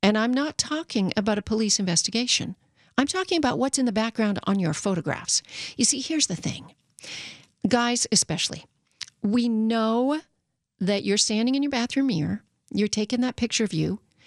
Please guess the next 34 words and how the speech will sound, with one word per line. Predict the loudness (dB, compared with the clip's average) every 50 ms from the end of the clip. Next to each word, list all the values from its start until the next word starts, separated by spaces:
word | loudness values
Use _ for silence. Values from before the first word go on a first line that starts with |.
| -20 _ _ -2
and | 0 0 0
the | 0
first | 0 0 0 0 0 0 0
thing | 2 2 2 2 2
we | 0 0 0
think | -2 -4 -2 -2 -2 -2 -4 -4 -2 0
is, | 0 0 0 0 0 2 2 2 0 _ _ _ _ _ _ _ _ _ -2
"Does | 0 2 2 2 2 2
he | 0 0 2 2
not | 4 4 2 2 0
have | -2 -2 0 0 2
any | 2 0 0
friends | 0 0 0 2 2 2 2 2 2 2 2 0 0 -4 _ _ _ _ _ _ _ _ _ -2
to | 0 0
take | 0 0 0 -2 -2 -4 -6 _ -6
a | -6
picture | -6 -6 -6 -2 0 0 2 2 2 0 0
of | 0 -2 -2
him?" | 0 -2 -2 -2 -2 -4 -10 _ _ _ _ _ _ _ _ -20 -20 -20 -20 -20 -20 -18 _ -4
The | 0 2 2 2
second | 2 2 0 0 0 -2 -2 0
thing | 2 2 2 2 0 -2 -4 _ -2
we | -2 -2
think | 0 0 0 -2 -2 -2 -4 -4 -2
is, | -2 0 0 0 0 0 0 0 -2 _ _ _ _ _ _ _ _ _ _ _ _ _ 0
"Is | 0 0 0
the | -2 -4
toilet | -2 -2 0 0 0 0 0
seat | 0 0 -2 -2 -6
really | -6 -4 0 0 0 0 0 0 -2 -2 -2
up | -2 -2 -2 -2 -6 -14 _ _ _ _ 0
on | 2 2 2
that | 2 -2 -4
toilet? | -4 -2 0 0 0 0 -2 -2